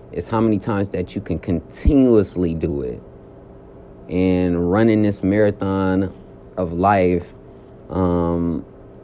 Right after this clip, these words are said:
you gotta pick your pace. Um, and you can't worry about the pace of everybody else running in their own lane, because you're gonna lose focus. You're gonna get distracted by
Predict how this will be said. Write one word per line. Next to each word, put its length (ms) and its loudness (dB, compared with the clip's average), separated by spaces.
you 80 -2
gotta 180 4
pick 280 -2
your 80 4
pace. 540 -6
Um, 400 -2
and 120 -4
you 100 -6
can't 320 0
worry 260 4
about 320 -2
the 80 -4
pace 420 -2
of 160 0
everybody 560 2
else 260 2
running 320 2
in 120 4
their 200 0
own 360 2
lane, 420 0
because 280 -2
you're 120 0
gonna 260 0
lose 420 2
focus. 600 0
You're 80 -4
gonna 180 -2
get 200 -4
distracted 680 -4
by 280 -4